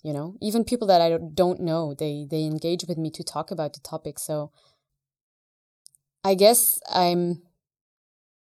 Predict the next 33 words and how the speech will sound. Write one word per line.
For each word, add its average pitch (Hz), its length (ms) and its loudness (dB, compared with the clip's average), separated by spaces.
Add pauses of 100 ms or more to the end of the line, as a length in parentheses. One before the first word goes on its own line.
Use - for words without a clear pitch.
(600)
I 170 100 2
always 233 320 6
try 190 240 4
to 190 160 -4
be 180 140 2
authentic. 185 520 -2 (280)
I 170 100 -4
never 175 520 0 (460)
do 180 160 -2
anything 175 500 -2
that 160 180 -2
doesn't 165 260 -4
feel 156 240 -8
right 156 280 0
to - 100 -8
me, 185 180 0
or 160 320 -2 (920)
I 170 80 0
don't 185 180 0
share 185 280 4
things 180 420 0
that 170 140 0
I 160 240 0 (1080)
wouldn't 180 520 2
use 214 260 4
myself 190 520 2
or 180 100 0
do 180 220 0
myself, 170 680 -2
you 170 60 -4
know? 165 160 -2
Even 160 400 -4 (920)
I, 175 160 0